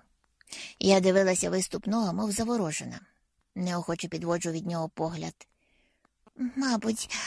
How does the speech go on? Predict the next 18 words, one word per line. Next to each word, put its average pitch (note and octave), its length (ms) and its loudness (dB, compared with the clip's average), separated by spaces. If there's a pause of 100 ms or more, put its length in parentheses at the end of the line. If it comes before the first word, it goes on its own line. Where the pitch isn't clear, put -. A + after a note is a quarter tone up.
(160)
а C#4 180 8
як D4 300 4
мені B3 360 8
туди B3+ 260 4
дістатися?" A3+ 720 4 (600)
Я F3+ 240 2
мала E3+ 280 -2
дивитися F3 520 -2
концерт F#3 560 0 (120)
з F#3 160 -2
віп-зони, F#3 760 0
де F3 140 -2
на F3 120 -2
мене F3 260 -2
чекають F3+ 600 -2
Еліот F3+ 500 2
із A3 160 2
Алексом. E3 580 0